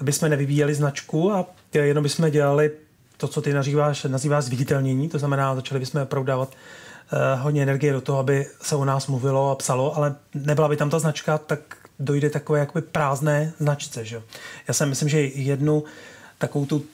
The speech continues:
značku, která, eh, na sobě jakoby, eh, aktivně pracuje a zviditelňuje se, tak jsem nazval Umělá květina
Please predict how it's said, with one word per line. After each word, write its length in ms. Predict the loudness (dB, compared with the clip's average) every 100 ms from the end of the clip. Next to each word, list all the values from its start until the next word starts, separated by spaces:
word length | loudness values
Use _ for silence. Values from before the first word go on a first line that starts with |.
| -4
značku, 360 | 0 0 -2
která, 460 | -2 0 2 2 0 -4 -8 -4
eh, 40 | 0 2 0 0
na 120 | -2
sobě 480 | 0 0 2 4 4
jakoby, 440 | 4 2 2 2 0 -10 -20 -16 -6
eh, 160 | -4 -2
aktivně 360 | -4 0 0
pracuje 320 | 2 0 2 0
a 40 |
zviditelňuje 580 | 2 0 2 2 4 2
se, 420 | 0 -4 2 2
tak 220 | 2 -2
jsem 120 | 0
nazval 460 | 2 2 2 2 2
Umělá 300 | 2 4 4
květina 440 | 2 0 2 2